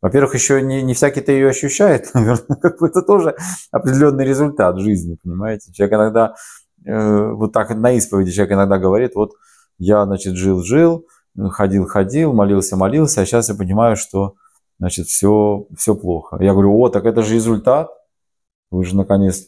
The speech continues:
пришли к тому, что так бы вы не ходили бы, если бы не молились, так бы вы не знали об этом». То есть вы уже достигли. Человек думает, что это он потерял, а он не, он приобрел. Он приобрел именно этот такой ценный опыт.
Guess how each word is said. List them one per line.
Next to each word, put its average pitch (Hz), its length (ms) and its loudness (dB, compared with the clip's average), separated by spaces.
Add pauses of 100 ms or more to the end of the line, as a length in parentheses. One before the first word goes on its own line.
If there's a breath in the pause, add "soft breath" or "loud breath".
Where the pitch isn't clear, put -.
пришли 101 340 -2
к - 80 -16
тому, 110 260 0
что 92 320 -4 (320 soft breath)
так 95 200 -2
бы 98 120 2
вы 101 280 2 (240 loud breath)
не 107 120 2
ходили 117 340 0
бы, 107 140 0
если 104 300 0
бы 101 100 -2
не 104 60 2
молились, 95 380 0
так 92 140 -4
бы 90 140 0
вы 92 80 0
не 95 140 4
знали 131 320 0
об 98 160 -2
этом». 78 360 -10
То 87 80 -6
есть - 280 -6
вы 95 80 4
уже 95 180 2
достигли. 101 520 -2 (540 loud breath)
Человек 117 220 0
думает, 131 220 2
что - 120 -2
это 135 180 2
он 127 140 0
потерял, 120 640 2
а 87 140 -2
он 131 200 0
не, 143 200 2
он 107 140 0
приобрел. 127 720 0
Он 95 140 -6
приобрел 139 460 0
именно 147 220 0
этот 143 140 -2
такой 135 260 -2
ценный 180 360 0
опыт. 113 360 0